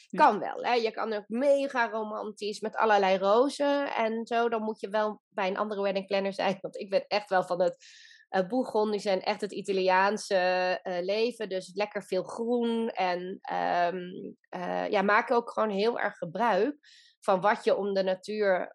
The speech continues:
Speaker 2: wat je om je heen hebt. Ehm, dus, dus de aankleding kan eigenlijk al heel erg simpel, omdat het zo mooi is. Dus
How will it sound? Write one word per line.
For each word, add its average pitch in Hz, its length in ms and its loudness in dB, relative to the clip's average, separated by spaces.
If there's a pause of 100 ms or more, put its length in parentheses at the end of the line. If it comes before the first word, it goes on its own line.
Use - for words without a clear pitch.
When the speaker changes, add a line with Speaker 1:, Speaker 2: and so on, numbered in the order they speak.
(140)
Speaker 2:
wat 208 200 -4
je - 80 0
om 185 120 -2
je 175 100 -4
heen 196 300 2
hebt. - 420 -10 (420)
Ehm, 196 720 2 (160)
dus, 214 300 -2
dus 220 500 -2
de 214 220 -2
aankleding 214 1000 2 (180)
kan 254 200 2
eigenlijk 220 320 -2
al 208 140 0
heel 202 160 -2
erg 202 120 -2
simpel, 226 520 -6
omdat 214 280 0
het 202 120 -8
zo 185 140 -2
mooi 226 380 0
is. - 320 -10
Dus 214 300 2